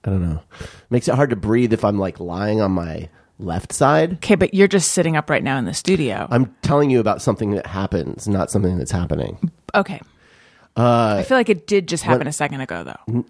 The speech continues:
Speaker 1: this is a different thing that happens.
Speaker 2: All right. Why don't I just sit back and cede the floor?
Speaker 1: So when I'm sleeping in a bed on my left side,
Speaker 2: Mm-hmm.
Speaker 1: I can't breathe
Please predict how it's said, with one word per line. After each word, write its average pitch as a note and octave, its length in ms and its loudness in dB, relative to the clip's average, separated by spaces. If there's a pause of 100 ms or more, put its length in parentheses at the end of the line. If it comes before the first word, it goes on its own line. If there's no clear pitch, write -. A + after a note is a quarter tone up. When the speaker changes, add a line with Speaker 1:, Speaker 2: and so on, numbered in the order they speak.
(160)
Speaker 1:
this G#2 200 -2
is A#2 80 4
a A#2+ 60 4
different D3+ 300 2
thing F2 160 -2
that - 100 -8
happens. - 560 -10 (280)
Speaker 2:
All G#4 220 0
right. B3+ 380 2
Why D#4+ 160 2
don't B4+ 180 2
I E4+ 200 2
just B3+ 240 0
sit - 380 -2
back C4+ 320 2
and F#3+ 160 2
cede E4 440 0
the C#4 100 2
floor? F#3+ 680 0
Speaker 1:
So C3 200 2
when B2+ 160 4
I'm B2+ 160 0
sleeping C3 1300 -2
in A#2 160 2
a F#2 140 -2
bed B2+ 920 0 (500)
on A2 260 2
my G2+ 260 -2
left A2 680 -2
side, E3 760 2
Speaker 2:
Mm-hmm. A#3 360 6 (520)
Speaker 1:
I A2 60 2
can't A#2 340 4
breathe A#2+ 440 4